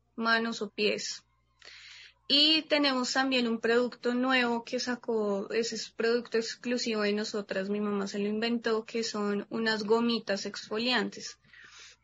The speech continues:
Esas también están hechas a base de glicerina. Entonces ellas, eh, tú las pones en contacto con el agua y empiezas como a,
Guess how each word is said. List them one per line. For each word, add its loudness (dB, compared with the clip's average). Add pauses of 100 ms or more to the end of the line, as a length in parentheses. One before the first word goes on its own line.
(140)
Esas 0
también 4
están -2
hechas -2
a 0
base 0
de 0
glicerina. -2 (340)
Entonces 0
ellas, 2
eh, 0
tú -2
las 2 (220)
pones 4
en 0
contacto 0
con 0
el 2
agua 2
y 0
empiezas 0
como 0
a, 2